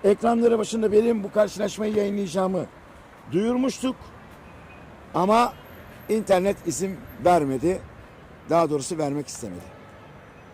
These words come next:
Onun için hepsinden özür diliyorum. Saygılarımı, sevgilerimi gönderiyorum.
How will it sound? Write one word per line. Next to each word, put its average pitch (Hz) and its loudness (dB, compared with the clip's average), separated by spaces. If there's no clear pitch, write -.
Onun 180 2
için 196 -4
hepsinden 170 -4
özür 160 -4
diliyorum. 170 0
Saygılarımı, 180 -4
sevgilerimi 170 -4
gönderiyorum. 156 0